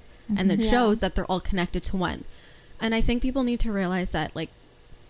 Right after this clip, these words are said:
Speaker 1: yes, you can learn, even if you don't practice black magic, you can learn how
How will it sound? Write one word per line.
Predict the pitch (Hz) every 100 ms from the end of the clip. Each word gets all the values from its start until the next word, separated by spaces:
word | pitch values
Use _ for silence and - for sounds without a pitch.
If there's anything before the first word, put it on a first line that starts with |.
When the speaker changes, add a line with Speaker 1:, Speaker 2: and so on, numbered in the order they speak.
| - 202
Speaker 1:
yes, | 220 220 -
you | 262
can | - 247
learn, | 214 202
even | 196 196 196
if | 196
you | 185
don't | 170 165
practice | - 180 - -
black | 165 156 -
magic, | 170 -
you | 180
can | - 190
learn | 180 180
how | - 190